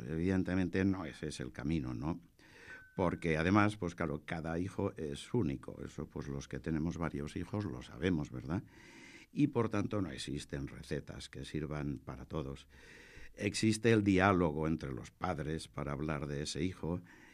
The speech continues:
y ver cómo acometer ese reto que se nos ha planteado y, y cómo actuar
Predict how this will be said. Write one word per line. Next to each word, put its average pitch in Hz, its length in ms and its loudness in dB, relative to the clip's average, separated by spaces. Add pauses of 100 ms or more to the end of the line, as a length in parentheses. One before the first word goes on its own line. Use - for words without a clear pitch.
y 120 180 6
ver 113 220 6
cómo 104 220 4
acometer 87 440 0
ese 85 220 0
reto 85 580 0
que 76 200 -4
se - 160 -6
nos 71 240 -4
ha 90 120 -2
planteado 73 800 -4 (520)
y, - 240 -6
y 110 60 2
cómo 123 300 2
actuar 80 480 -2